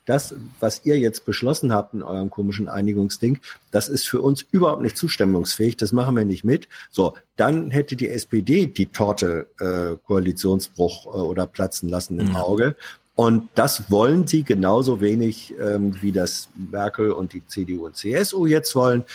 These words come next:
Speaker 1: Deswegen,
Speaker 2: Ja.
Speaker 1: äh, die, die S P D ist sozusagen, äh,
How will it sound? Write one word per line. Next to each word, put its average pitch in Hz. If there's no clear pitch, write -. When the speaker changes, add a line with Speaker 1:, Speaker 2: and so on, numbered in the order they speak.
Speaker 1:
Deswegen, 117
Speaker 2:
Ja. 107
Speaker 1:
äh, 104
die, 113
die 101
S 127
P 101
D 135
ist -
sozusagen, 101
äh, 98